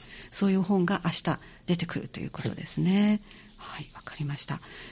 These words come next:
Speaker 1: ではちょっと今後の予定など伺えますか？
Speaker 2: はい。えー、男性介護士の会、ぼちぼち野郎の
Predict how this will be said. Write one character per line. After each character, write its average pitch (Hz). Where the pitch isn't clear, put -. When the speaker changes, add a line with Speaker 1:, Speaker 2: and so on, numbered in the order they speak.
Speaker 1:
で 240
は 220
ち 269
ょ -
っ -
と 208
今 269
後 320
の 311
予 247
定 262
な 254
ど 233
伺 220
え 220
ま 220
す -
か？ 190
Speaker 2:
は 208
い。 -
え 147
ー、 -
男 202
性 254
介 175
護 180
士 -
の 127
会、 123
ぼ 135
ち 160
ぼ 160
ち 180
野 180
郎 175
の 127